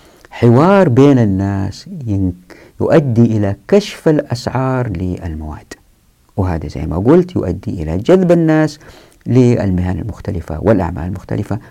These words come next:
حتى يزدادوا ربح، وهذه وضحناها في المشقة في الحديث عن ربا الفضل.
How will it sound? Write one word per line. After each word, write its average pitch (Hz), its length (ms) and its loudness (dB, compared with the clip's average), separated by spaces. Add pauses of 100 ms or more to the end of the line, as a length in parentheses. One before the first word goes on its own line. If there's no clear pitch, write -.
حتى 135 500 -2
يزدادوا 95 420 -4
ربح، 78 280 -8
وهذه 104 320 -4
وضحناها 98 600 -6
في - 120 -10 (220)
المشقة 113 800 -4
في - 60 -6
الحديث 101 480 -6
عن 95 220 -6
ربا 85 140 -8
الفضل. - 260 -8